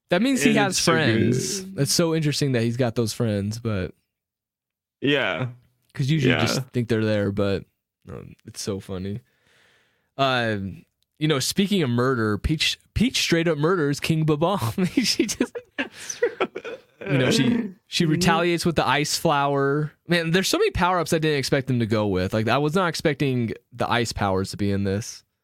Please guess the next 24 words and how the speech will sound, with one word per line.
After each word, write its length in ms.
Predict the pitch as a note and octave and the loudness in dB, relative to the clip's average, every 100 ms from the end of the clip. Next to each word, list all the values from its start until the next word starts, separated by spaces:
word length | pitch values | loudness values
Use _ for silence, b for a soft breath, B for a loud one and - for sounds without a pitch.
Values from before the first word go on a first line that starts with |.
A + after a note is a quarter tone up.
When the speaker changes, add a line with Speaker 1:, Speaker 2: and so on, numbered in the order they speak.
| _ _ _ _ | _ _ _ _
Speaker 2:
Yeah. 460 | C3+ B2+ A2+ G#2+ A#2+ - | 2 4 2 0 -4 -4
Speaker 1:
Um, 340 | A2 G2 F2+ | -2 0 -2
and 100 | - C#3+ | 0 0
then 80 | C4 | 2
her 100 | G#3 | 0
wedding 300 | C#3+ D#3+ D#3+ | 0 0 0
dress 240 | B2 G#2+ | 0 -2
kinda 240 | - B2 | 0 0
turns 540 | A2+ - A#2 G#2+ G#2+ - | 0 -2 0 -2 -4 -8
pretty 260 | - C3+ A#2 | -6 -2 -2
cool. 280 | - B2+ G#2+ | -2 0 0
I 80 | E3+ | 0
don't 100 | F#3+ | 0
know. 120 | A#2 | -2
She, 240 | - - _ | -2 -6 _
I 160 | A2 F2+ | -12 -8
mean, 100 | G#2 | -8
she, 200 | - C#3+ - | -4 -4 -6
so 360 | C3+ - - A3+ | -6 -4 0 0
many 160 | A3+ D3 | 0 0
great 220 | C3 A#2 | 0 0
shots 360 | - G2+ G2 | 0 0 -2
of 100 | G2 | -6
her. 260 | G2+ G2 F#2+ | -6 -6 -6